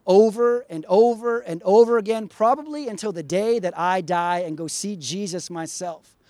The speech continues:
And one of those things is you've got to read your Bible and spend time with him yourself. Even the dogs agree.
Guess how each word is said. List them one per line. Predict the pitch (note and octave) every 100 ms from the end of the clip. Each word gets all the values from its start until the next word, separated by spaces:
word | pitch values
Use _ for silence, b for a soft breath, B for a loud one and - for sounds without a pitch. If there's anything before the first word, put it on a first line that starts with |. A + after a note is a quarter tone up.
| b b -
And | G3+
one | A3+ C#4+
of | D4+
those | C4 A3+
things | A3+ A3 G#3
is | F#3 G3+ D#3 b b
you've | F#3 D#4 A#3
got | F3 C4+ C4
to | - A3+
read | G3 C4 D4 F#3
your | B3 C4+
Bible | F#3+ A#3+ A#3+ F#3+ F#3 F3+ _ _
and | F#3 F#3+
spend | - - C4 C4
time | - A#3+ G#3+ G3+
with | F#3+ F#3+
him | G3+ F#3+ F3+
yourself. | E3+ G3 G3+ - G#3+ G#3 F3+ _ - _ _ _ _ _ _ _ _ _ _ _ _ _ _ _ _ _ _
Even | D#3+ G#3
the | B3+
dogs | A#3 G#3+ F3+ C3+
agree. | D3 D3+ C#3+